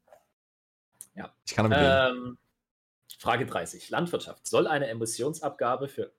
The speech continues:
Speaker 1: okay, ich höre mir schon wieder grad nicht zu. <laughs>
Speaker 2: Bist du
Speaker 1: Letzte
Speaker 2: dumm?
Speaker 1: Frage hab ich ein bisschen gekillt. Äh, Landwirtschaft. Soll eine Emissionsabgabe für landwirtschaftliche Betriebe je nach Größe des Tierbestands eingeführt werden?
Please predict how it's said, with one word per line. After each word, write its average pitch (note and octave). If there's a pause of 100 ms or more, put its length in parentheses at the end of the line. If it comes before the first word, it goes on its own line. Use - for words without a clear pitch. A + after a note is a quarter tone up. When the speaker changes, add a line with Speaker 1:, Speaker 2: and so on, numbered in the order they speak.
Speaker 1:
okay, G#2+
ich G2+
höre A2+
mir G#2
schon A2
wieder G2
grad F2+
nicht -
zu. A2+
<laughs> -
Speaker 2:
Bist -
du -
Speaker 1:
Letzte A#3+
Speaker 2:
dumm? F#3+
Speaker 1:
Frage F4
hab E3
ich E3
ein -
bisschen -
gekillt. B2+ (680)
Äh, D3+ (1300)
Landwirtschaft. B2+
Soll D#3+
eine D#3+
Emissionsabgabe C3+
für -
landwirtschaftliche C3+
Betriebe C3
je A2+
nach A#2
Größe A#2+
des A2+
Tierbestands E3+
eingeführt F2
werden? -